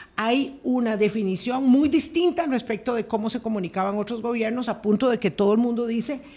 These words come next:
"Esto es muy efectivo, esto está siendo muy bien llevado". Tirios y troyanos dicen,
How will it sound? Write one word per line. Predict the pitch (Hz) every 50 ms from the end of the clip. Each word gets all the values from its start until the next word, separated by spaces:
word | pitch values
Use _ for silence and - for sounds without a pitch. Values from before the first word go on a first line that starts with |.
| - - - - -
"Esto | 226 - - 285
es | 269 208
muy | 185 226 262 277 285
efectivo, | 294 285 - 185 143 - - 208 190 180 151 139 131 -
esto | - 190 - 240
está | 226 - 254 233
siendo | 226 262 262 262 262 262
muy | 233 226 226 240 254
bien | 220 233 240 254 277
llevado". | 233 240 214 208 208 202 175 165 165
Tirios | - 233 247 277 277 311 359 330 -
y | 262
troyanos | - - 160 170 170 156 202 214 214 202 202 214 214 - - - - - - -
dicen, | 233 233 240 - 285 269 -